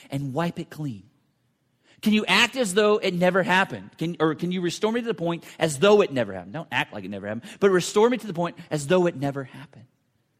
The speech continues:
So you go to that place, and then lastly, you wait. You wait.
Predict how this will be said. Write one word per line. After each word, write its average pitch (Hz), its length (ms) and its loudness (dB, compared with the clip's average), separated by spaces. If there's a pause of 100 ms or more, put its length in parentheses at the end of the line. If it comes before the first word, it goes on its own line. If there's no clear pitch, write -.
(1600)
So - 160 -20
you 131 60 -16
go 160 140 -10
to 175 80 -10
that 175 160 -8
place, 113 420 -14 (380)
and 123 120 -8
then 160 160 -4
lastly, 123 600 -8 (500)
you 85 220 -20
wait. - 520 -20 (1500)
You 107 440 -14 (260)
wait. 98 320 -20